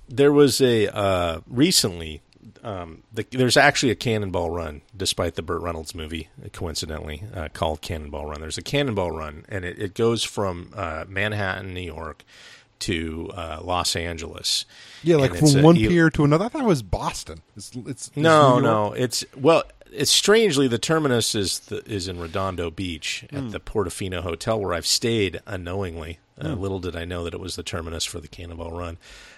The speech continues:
Speaker 1: or I would have just fucking done spun outs in the, in the, the parking lot and, and, and, and pseudo victory.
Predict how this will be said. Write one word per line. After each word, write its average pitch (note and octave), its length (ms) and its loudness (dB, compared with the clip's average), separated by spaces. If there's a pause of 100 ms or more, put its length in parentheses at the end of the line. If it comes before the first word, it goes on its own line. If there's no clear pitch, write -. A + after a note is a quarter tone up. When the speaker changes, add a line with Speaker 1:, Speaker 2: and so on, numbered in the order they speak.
(120)
Speaker 1:
or F#2 100 -2
I F2 60 2
would F2 140 -2
have E2+ 60 -8
just E2+ 180 -4 (240)
fucking F2+ 420 -10 (440)
done F2+ 200 -8
spun F2 380 0
outs E2+ 280 -6
in F2 120 -8
the, D#2+ 160 -8 (320)
in G#2 140 -12
the, D#2+ 200 -12 (100)
the F2 140 -14
parking E2 460 -8
lot D#2+ 240 -10
and, D#2+ 140 -14 (340)
and, G#2+ 240 -8
and, F2+ 220 -12
and F#2 260 -8
pseudo F#2+ 340 0
victory. F2 500 -6